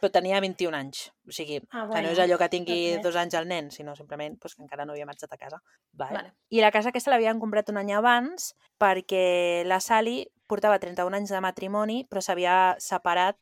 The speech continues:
Speaker 1: del, del seu marit, que el seu marit és el Richard, val?
Speaker 2: A tomar por culo, Richard.
Speaker 1: Sí.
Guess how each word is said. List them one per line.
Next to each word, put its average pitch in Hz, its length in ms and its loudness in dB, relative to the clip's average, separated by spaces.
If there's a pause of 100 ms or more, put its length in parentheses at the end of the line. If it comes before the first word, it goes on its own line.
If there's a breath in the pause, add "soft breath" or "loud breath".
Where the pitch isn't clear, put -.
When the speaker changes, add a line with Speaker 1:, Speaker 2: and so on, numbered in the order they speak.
Speaker 1:
del, 156 600 -6
del 165 140 -4
seu 170 180 -12
marit, 160 300 -8
que - 100 -12
el 156 60 -10
seu 165 100 -16
marit 156 260 -10
és 165 120 -8
el 170 60 -4
Richard, - 380 -10 (160)
val? 170 320 -6 (280)
Speaker 2:
A 220 80 -8
tomar 240 260 -4
por 190 200 -10
culo, 185 340 -14
Richard. 185 160 -18
Speaker 1:
Sí. 156 160 -8